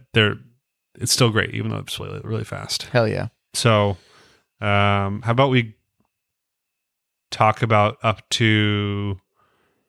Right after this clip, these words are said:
Speaker 1: the, when they first, uh, talk about the money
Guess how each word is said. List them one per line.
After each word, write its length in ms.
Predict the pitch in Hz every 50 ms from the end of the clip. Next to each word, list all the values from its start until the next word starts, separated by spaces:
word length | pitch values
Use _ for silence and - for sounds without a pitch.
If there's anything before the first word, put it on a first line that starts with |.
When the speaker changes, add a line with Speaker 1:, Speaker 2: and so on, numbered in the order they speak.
| _ _ _ _ _ _ _ _ _ _ _ _ _ _ _ _ _ _ _ _ _ _ _ _ _ _ _ _ _ _ _ _ _ _ _ _ _ _ _ _ _ _ _ _ _ _ _ - - _ _ _ _ _ _
Speaker 1:
the, 280 | - 107 104 104 104 107
when 220 | 113 117 117 117 110
they 160 | 110 107 107
first, 720 | 92 - - - - 110 110 110 - - - - - -
uh, 1000 | 117 107 104 101 101 101 101 98 98 98 98 98 98 98 95 95 95 95 - - - _ _ _ _ _ _ _ _ _ _ _ _ _ _ _ _ _ _ _ _ _ -
talk 160 | - 110 107 101
about 160 | 104 104 -
the 80 | -
money 420 | 98 95 95 95 95 92 90 85